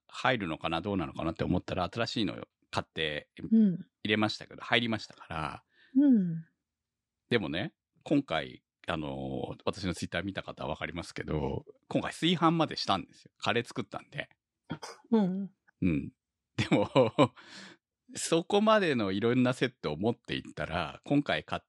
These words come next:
Speaker 1: たボックスでもいっぱいでした。「いや、これ、テント積めねえじゃん」とか思って。
Speaker 2: <laughs> あ、そうだよね。お昼ご飯食べるためだけの道具で、
Speaker 1: はいはい。
Speaker 2: ポンポンになるってことは。
Speaker 1: まあ、パ-、結構パンパンになるっていう。
Speaker 2: うん。
Speaker 1: それじゃちょっ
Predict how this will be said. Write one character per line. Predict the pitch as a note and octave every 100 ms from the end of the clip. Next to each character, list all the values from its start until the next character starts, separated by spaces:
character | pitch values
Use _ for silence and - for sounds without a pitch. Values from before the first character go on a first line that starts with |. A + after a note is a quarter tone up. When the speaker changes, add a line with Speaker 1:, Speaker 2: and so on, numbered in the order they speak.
| _
Speaker 1:
た | G2+ F2+ F2+ - - _ _ _
ボ | G2+ F#2+
ッ | -
ク | -
ス | -
で | F#2
も | -
い | E2+
っ | -
ぱ | F#2
い |
で | F2
し | -
た。 | - _ _ _
「い | G#2+
や、 | G#2
こ | C3+
れ、 | A#2+ _ _ _ _ _
テ | -
ン | A#3+
ト | G#2+
積 | - D3+
め | F3
ね | F#3
え |
じ | A2+
ゃ | D2+
ん」 | F#2
と |
か | A#2 D#3+
思 | E3+
っ |
て。 | - - - - -
Speaker 2:
<laughs> | - C#4+ - - - F4+ - - - C#4 -
あ、 | D#4+
そ | G4+
う |
だ | F4
よ | A3+
ね。 | F3+
お |
昼 | G#3 E4+ F#4+
ご |
飯 | - A#3 G#3+
食 | A3
べ | D4
る | C4+
た | A#3
め | G#3+ G#3+
だ | F#3+ G#3+
け | C#4+
の | D4+
道 | G#3+ F#3
具 | F#3+ F#3
で、 | D#3+ - -
Speaker 1:
は | - G#2+
い | -
は | F#3+
い。 |
Speaker 2:
ポ | A3+
ン |
ポ | G3 A3
ン | G#3 G3+ G3+
に | G3 G#3
な | G#3 F#3+
る |
っ |
て |
こ | E3+
と |
は。 |
Speaker 1:
ま |
あ、 |
パ-、 | E3
結 | - -
構 | G2
パ | - F#2+
ン | F#2+
パ | E2+
ン |
に | F2
な | E2 D#2
る | D2 _
っ |
て | -
い | - -
う。 | B3+
Speaker 2:
う | C4+ B3+ G#3+
ん。 | F3+ F3 F#3 _ _ _ _ _ _ _ _ _ _ _ -
Speaker 1:
そ | - D3
れ | D#3+ E3+
じ | E3
ゃ | D#3
ち | -
ょ |
っ | C3